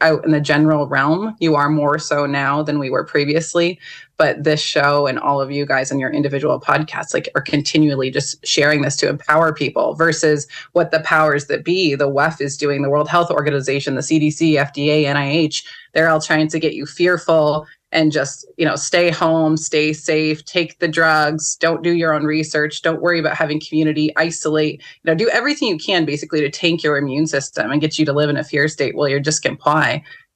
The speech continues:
And we're like, "No, <laughs> you have an immune system. You have the ability to heal yourself. You have vitality." So I love, I love the hope that all of you guys give in that way to everybody out there.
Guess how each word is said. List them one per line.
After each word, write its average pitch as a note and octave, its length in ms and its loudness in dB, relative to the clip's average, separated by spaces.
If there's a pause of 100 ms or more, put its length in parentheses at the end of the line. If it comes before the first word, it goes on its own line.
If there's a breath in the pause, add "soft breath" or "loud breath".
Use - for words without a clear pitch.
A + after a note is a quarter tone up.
(120)
And E3 200 4
we're F#3+ 160 4
like, C3 260 0
"No, E3+ 400 0
<laughs> - 60 -20 (420)
you A3+ 640 2
have A3+ 120 2
an G3+ 80 0
immune A#3+ 440 2
system. A3 560 0 (300 loud breath)
You F3+ 120 -2
have F3 120 0
the E3 100 0
ability D#3+ 440 0
to D3+ 100 -6
heal D#3 240 -2
yourself. D3+ 500 -2 (120)
You D3 220 0
have D3 260 0
vitality." D3 640 -2 (300 loud breath)
So C#3+ 160 0
I C#3 160 2
love, D3 300 2 (220)
I D3+ 60 2
love D3+ 260 2
the D3 100 2
hope D#3 360 0 (140)
that C#3 200 0
all C3+ 160 0
of C#3+ 100 -4
you C#3 140 -4
guys C3 320 -2
give C3+ 400 -2 (100)
in D3 160 0
that C#3 200 -4
way C3 140 0
to - 120 -4
everybody C3 420 -2
out - 180 -2
there. C3+ 280 -2